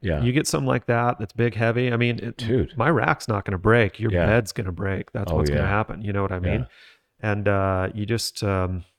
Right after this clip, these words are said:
Speaker 2: I'm, I'm hoping that that's what we see more of. I, I hope we see a trend towards more versatility. I think we're gonna see that trend.
Speaker 1: Yeah.
Speaker 2: And I think that's all a good, good thing. But yeah, the, the big, t-,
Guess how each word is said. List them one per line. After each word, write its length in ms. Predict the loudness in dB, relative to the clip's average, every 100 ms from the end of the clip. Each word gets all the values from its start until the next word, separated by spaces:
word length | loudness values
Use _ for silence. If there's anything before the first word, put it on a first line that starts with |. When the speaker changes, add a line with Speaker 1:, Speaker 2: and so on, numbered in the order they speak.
| _ _
Speaker 2:
I'm, 180 | -4 -2 0
I'm 140 | -2
hoping 520 | 0 4 4 4 0
that 160 | -2 -2
that's 280 | -2 -2 -4
what 100 | -4
we 100 | -4
see 240 | -4 -4
more 340 | -2 0 0 0
of. 140 | -2
I, 100 | -6 -8
I 120 | -2 0
hope 180 | 0
we 80 | -2
see 160 | -2 -6
a 40 |
trend 360 | -4 0 0 0
towards 400 | -2 -2 -6 -10 _ _ _ _ _
more 200 | -2 0
versatility. 720 | 0 -4 -4 -2 2 2 0
I 80 | -2
think 320 | -6 -2 -2 -2
we're 80 | 0
gonna 140 | -2
see 180 | -2 -2
that 220 | -2 -4
trend. 360 | -4 -2 -2 -4 _ _
Speaker 1:
Yeah. 260 | -4 -4 -4
Speaker 2:
And 100 | -2 0
I 60 |
think 160 | 0 -2
that's 260 | -4 -2 -2
all 160 | -2
a 40 | -2
good, 280 | -4 -6 -8 _ _
good 180 | -6 -4
thing. 260 | -2 -4 -2
But 160 | -2
yeah, 200 | 0 0
the, 200 | 2 0 0
the 180 | -4 -4
big, 320 | 0 0 0
t-, 120 | -10